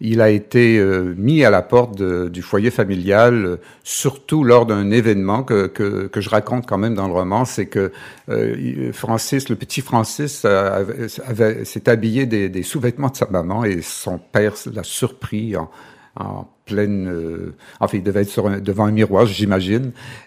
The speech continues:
Et, euh, à partir de là, euh, ça a été le conflit ouvert et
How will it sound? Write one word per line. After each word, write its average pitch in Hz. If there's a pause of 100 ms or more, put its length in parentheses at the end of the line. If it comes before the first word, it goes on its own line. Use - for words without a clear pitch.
(140)
Et, 113
euh, 101
à -
partir 123
de 110
là, 120
euh, 101
ça -
a 101
été 95
le 101
conflit 104
ouvert 110
et 120